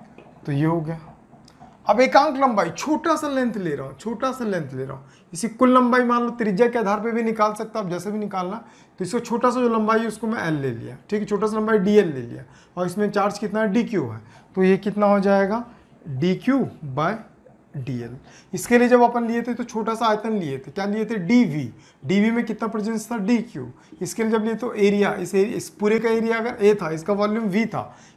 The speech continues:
इसका एरिया अगर ए था तो छोटे से का एरिया क्या था? डीए। तो यहाँ पे चार्ज क्या था? डीक्यू।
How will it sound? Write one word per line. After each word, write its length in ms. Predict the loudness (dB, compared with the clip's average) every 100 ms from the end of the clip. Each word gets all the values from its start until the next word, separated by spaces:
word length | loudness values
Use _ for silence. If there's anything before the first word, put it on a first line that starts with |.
| -14
इसका 220 | -6 -4
एरिया 380 | 2 2 4 4
अगर 220 | 2 0
ए 120 | -2
था 120 | -2
तो 100 | -4
छोटे 260 | -4 -2 -2
से 140 | -2
का 120 | -4 0
एरिया 260 | 0 2
क्या 100 | 0
था? 100 | -2
डीए। 400 | -2 0 -2 -4 -8 -18 -20 0
तो 60 |
यहाँ 180 | 2 4
पे 120 | 2
चार्ज 300 | 0 0 0 -2
क्या 140 | -2
था? 140 | -2
डीक्यू। 560 | -2 0 -2 -4 -8 -10